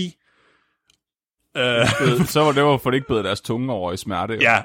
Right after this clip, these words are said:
Speaker 1: også bare fordi, så, så hvis det er, de sådan putter noget ind i munden på dem, de kan bide i, så larmer de heller ikke lige så meget, jo. Og så vil de så selvfølgelig have andre sådan, øh, assistenter til at holde ham nede, sådan, så han ikke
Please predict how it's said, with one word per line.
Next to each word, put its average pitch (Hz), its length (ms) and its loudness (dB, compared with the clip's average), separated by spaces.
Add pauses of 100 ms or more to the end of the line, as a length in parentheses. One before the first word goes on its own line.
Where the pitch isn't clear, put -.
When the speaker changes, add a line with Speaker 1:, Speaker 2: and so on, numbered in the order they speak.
Speaker 1:
også 135 200 0
bare 127 160 2
fordi, 127 160 -4
så, 120 400 0
så 131 140 -2
hvis 120 160 -2
det 127 100 4
er, 127 40 2
de 110 280 0
sådan 113 320 -6
putter 120 180 -2
noget 120 140 0
ind 127 60 -2
i 123 40 -2
munden 123 220 -2
på 120 100 -2
dem, 117 60 -2
de 113 80 -6
kan 98 100 -6
bide 120 220 2
i, 110 40 0
så 110 120 -2
larmer 110 280 0
de 92 80 -6
heller 101 140 -2
ikke 98 100 -2
lige 104 80 -2
så - 80 -6
meget, 85 320 -4
jo. - 100 -20 (160)
Og 117 100 -4
så 147 80 2
vil 135 120 2
de 123 80 0
så 123 120 2
selvfølgelig 135 500 2
have 104 120 0
andre 95 460 0
sådan, 107 240 -6
øh, 95 120 -4
assistenter 104 460 0
til 123 120 0
at 107 60 2
holde 104 160 2
ham 98 120 -4
nede, 101 260 0
sådan, 110 140 -4
så 98 100 -2
han 92 120 0
ikke 104 120 -4